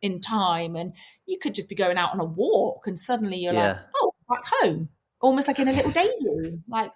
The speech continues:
Speaker 2: Yeah.
Speaker 1: "Oh, well, I really was walking left and right and I've managed to get home, but, oh,
Speaker 2: Yeah.
Speaker 1: I was away with the fairies at the same time," or whatever. <laughs> Like, it's that clarity, that emptiness. Suddenly you don't have stresses, you know, suddenly they've just all disappeared or whatever it might be.
Speaker 2: Yeah.
Speaker 1: Um, I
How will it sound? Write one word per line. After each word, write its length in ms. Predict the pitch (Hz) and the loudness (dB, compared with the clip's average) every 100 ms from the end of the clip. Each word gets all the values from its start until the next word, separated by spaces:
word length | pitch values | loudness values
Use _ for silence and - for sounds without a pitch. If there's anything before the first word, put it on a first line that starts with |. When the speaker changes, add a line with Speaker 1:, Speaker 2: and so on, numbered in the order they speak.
| - | 0
Speaker 2:
Yeah. 280 | - 107 101 | 2 4 4
Speaker 1:
"Oh, 60 | 214 | 4
well, 120 | 220 | 2
I 40 | 233 - | 0 -4
really 220 | 349 453 302 | 0 4 4
was 140 | 220 | 4
walking 420 | 240 320 330 220 | 0 0 0 0
left 240 | 240 240 220 | 0 0 -4
and 140 | 214 | 0
right 300 | 254 226 180 | 4 4 2
and 100 | 214 | -2
I've 140 | 214 214 | -2 -2
managed 320 | 233 269 - | -4 -4 -6
to 60 | |
get 160 | 226 - | -6 -4
home, 500 | 240 254 196 170 196 | 2 4 4 0 -2
but, 280 | 233 220 202 - - _ _ 208 302 | 4 6 6 2 -20 _ _ -10 0
oh, 80 | |
Speaker 2:
Yeah. 300 | - 98 190 | 2 2 0
Speaker 1:
I 20 | - - - 254 | -6 -18 -20 -16
was 120 | 240 247 | -10 -6
away 220 | 254 247 | -4 -4
with 140 | 240 | -8
the 40 | 247 | -8
fairies 480 | 269 247 247 247 | -6 -4 -6 -10
at 80 | 254 | -12
the 80 | 254 | -12
same 260 | 262 277 262 | -10 -10 -10
time," 340 | 277 302 233 | -6 -4 -2
or 100 | 214 | -2
whatever. 460 | 277 285 - 302 220 | 2 6 6 6 2
<laughs> 240 | 269 302 | 0 -4
Like, 280 | 254 262 - _ | -4 -4 -10 _
it's 560 | 202 190 190 - - - _ _ - | 0 0 -2 -8 -8 -10 _ _ -6
that 180 | 185 - | -6 -4
clarity, 540 | - 190 190 185 196 180 | 0 2 2 -2 -4 -2
that 140 | 170 | -2
emptiness. 720 | 185 - - 190 175 175 - | -2 -4 -8 -4 -2 -2 -2
Suddenly 320 | - 190 190 | -4 -4 -4
you 120 | 180 170 | -2 2
don't 260 | 180 175 | 2 2
have 120 | 196 - | -2 0
stresses, 760 | - 180 - 185 175 - - | 0 0 0 0 2 2 0
you 120 | 190 | -4
know, 120 | 180 175 | -2 -2
suddenly 300 | - 190 185 | -2 0 2
they've 160 | 175 | 2
just 200 | 180 170 | 0 -2
all 100 | 185 | -2
disappeared 600 | 175 175 165 196 190 175 | 0 -2 0 0 4 4
or 40 | 170 | 2
whatever 340 | 175 180 180 | 0 0 2
it 100 | 180 | 0
might 240 | 185 175 - | 0 -2 0
be. 140 | 180 135 | 4 6
Speaker 2:
Yeah. 240 | 101 98 | 4 2
Speaker 1:
Um, 160 | 185 175 | -2 -6
I 200 | - | -8